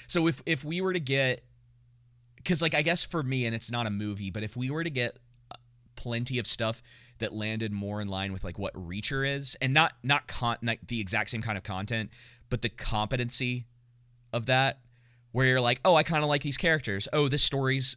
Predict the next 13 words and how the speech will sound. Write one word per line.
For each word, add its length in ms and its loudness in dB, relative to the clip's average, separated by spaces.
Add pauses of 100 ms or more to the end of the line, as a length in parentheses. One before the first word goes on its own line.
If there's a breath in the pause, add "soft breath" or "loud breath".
uh, 300 0
pretty 320 2
interesting." 600 -6 (580 soft breath)
Um, 580 0 (1300)
I, 200 6
I, 100 4
yeah, 180 6
I 80 4
think 200 0
I 80 4
would 120 0
be 80 -2
happy, 480 -4